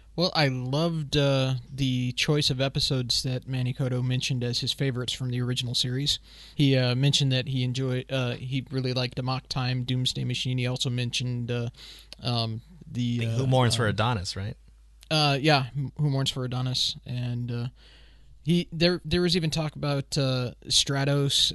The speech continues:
Speaker 1: and, uh, from the Cloudminders, and I mean, it's just all these little references that I just love because I'm an original series fan too. You know, the, it's, it's the little things like that that really, uh,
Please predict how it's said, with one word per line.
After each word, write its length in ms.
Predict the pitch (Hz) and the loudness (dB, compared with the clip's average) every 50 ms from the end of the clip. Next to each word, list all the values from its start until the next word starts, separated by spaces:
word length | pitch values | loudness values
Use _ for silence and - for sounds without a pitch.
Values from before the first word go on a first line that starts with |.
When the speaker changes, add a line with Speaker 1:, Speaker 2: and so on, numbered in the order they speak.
| - | -2
Speaker 1:
and, 360 | 120 127 123 123 123 120 - - | -4 -4 -4 -4 -4 -6 -6 -4
uh, 160 | 123 123 123 | -4 -4 -6
from 220 | - - 139 127 | -6 -6 -6 -6
the 60 | 120 120 | -6 -6
Cloudminders, 960 | - - 139 135 135 127 135 139 135 131 135 135 131 131 131 135 - - - - | -4 -2 0 0 0 0 0 0 2 2 2 0 0 0 0 0 0 -2 -2 -4
and 320 | 123 123 120 120 117 117 - | -4 -4 -4 -4 -4 -6 -6
I 60 | - 139 | -4 -2
mean, 120 | 139 135 | 0 2
it's 120 | 139 135 - | 2 2 2
just 200 | - - - - - - - - - - - - - | 2 0 -2 -4 -8 -20 -18 -18 -20 -20 -14 -4 0
all 140 | - 214 220 | 2 2 4
these 200 | 220 202 170 170 | 4 4 6 6
little 200 | 180 170 156 143 | 6 6 6 6
references 720 | 147 151 143 - 151 143 135 - 139 135 131 127 127 - | 6 4 4 4 2 2 2 2 0 0 0 0 0 0
that 240 | - 139 131 127 123 - - - | 0 0 -2 -2 -4 -6 -4 -2
I 100 | 147 147 | 0 2
just 200 | 139 151 - 143 | 2 2 2 4
love 260 | 143 151 143 127 117 | 4 4 4 2 0
because 340 | 139 131 - 143 127 - - | -2 -2 -2 -2 -2 -2 -4
I'm 160 | - 139 139 131 | -2 -2 0 0
an 60 | 127 | 0
original 340 | 131 131 131 - 135 123 123 | 0 0 0 -2 -2 -4 -4
series 280 | - 135 131 127 120 - | -4 -4 -6 -6 -6 -6
fan 240 | - 123 120 120 | -4 -4 -4 -4
too. 280 | 120 - 139 120 120 120 - - - - - - - - - - - | -2 -2 -2 -2 -4 -6 -8 -10 -18 -20 -20 -20 -20 -20 -16 -10 -6
You 80 | 160 | -4
know, 120 | 143 139 139 | -2 0 0
the, 240 | 139 156 160 156 - - - - - - - | 2 2 0 0 -2 -6 -20 -20 -20 -16 -6
it's, 280 | - 180 160 - - - - - | -4 -2 2 2 2 0 0 -2
it's 160 | 175 - - | -2 -2 -2
the 120 | - 165 | -2 -2
little 280 | 156 151 165 160 156 151 | -2 0 0 0 0 -2
things 320 | - - 143 135 131 - | -2 -2 -2 -2 -2 -4
like 200 | 143 127 120 - | -4 -6 -6 -6
that 200 | 139 127 127 123 | -6 -6 -6 -4
that 180 | - 123 120 - - - - 165 139 | -6 -6 -6 -6 -10 -14 -18 -12 -8
really, 340 | 123 127 131 123 120 123 123 - - - - - | -6 -6 -4 -4 -6 -6 -8 -12 -18 -18 -14 -10
uh, 220 | 123 120 143 139 | -10 -10 -8 -10